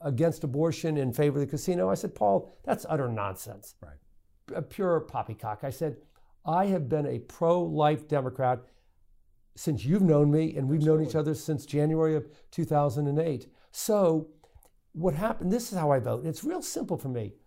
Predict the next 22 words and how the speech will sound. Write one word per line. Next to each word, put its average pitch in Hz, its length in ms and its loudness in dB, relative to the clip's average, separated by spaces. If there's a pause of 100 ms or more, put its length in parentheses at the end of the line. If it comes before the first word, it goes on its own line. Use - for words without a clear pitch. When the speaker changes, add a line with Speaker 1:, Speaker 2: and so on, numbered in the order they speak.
(240)
Speaker 1:
What's 143 260 -4
my 190 160 4
conscience 170 520 -6
say 165 180 -4
to 160 80 -4
do? 135 440 -2 (280)
I 135 120 0
don't 160 320 2
vote 160 280 4
on 143 120 4
what's 147 200 0
best 147 360 0
for 131 140 0
the 120 120 -2
party 175 840 4 (520)
or 156 160 6
myself, 151 760 4 (240)
what's 147 400 2
best 139 360 0
for 170 60 -6
the 151 100 -4
Commonwealth. 147 600 -4